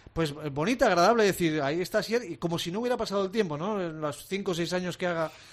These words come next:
de, de tu anterior etapa, y yo creo que también para la gente que, que siga el equipo desde hace tiempo, pues debió ser también bonito, porque es que encima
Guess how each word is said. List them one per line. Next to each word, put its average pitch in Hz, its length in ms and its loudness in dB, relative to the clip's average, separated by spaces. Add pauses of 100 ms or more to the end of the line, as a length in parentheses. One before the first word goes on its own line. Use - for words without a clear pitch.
(220)
de, 151 380 4
de 147 100 0
tu 143 120 -2
anterior 156 580 2
etapa, 175 420 0
y 139 400 -2
yo 151 100 -4
creo 202 140 -2
que 196 80 -4
también 175 220 -2
para 170 180 2
la 151 80 0
gente 180 380 -2
que, 147 240 -4 (440)
que 147 420 2
siga 180 260 2
el 165 80 2
equipo 160 320 0
desde 147 180 0
hace 160 160 -2
tiempo, 175 320 0
pues 147 280 -6
debió 143 220 -2
ser 165 140 -2
también 151 720 -4
bonito, 143 400 -2
porque 123 240 -8
es 139 80 -8
que 175 80 -2
encima 180 400 -2